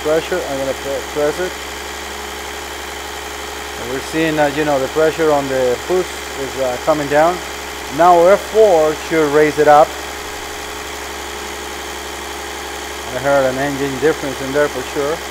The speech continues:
So these tell me that at least the mechanism on the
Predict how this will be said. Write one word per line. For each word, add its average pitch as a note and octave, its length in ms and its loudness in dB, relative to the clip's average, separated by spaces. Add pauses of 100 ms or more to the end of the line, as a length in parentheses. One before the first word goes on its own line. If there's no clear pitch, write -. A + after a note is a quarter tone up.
(800)
So D3 160 0
these G3 200 -2 (120)
tell G3 200 6
me F#3+ 200 0
that D3+ 280 6
at C3+ 180 2
least F3+ 260 0
the D#3+ 60 0
mechanism E3 540 2
on C#3+ 80 -2
the C3 80 -2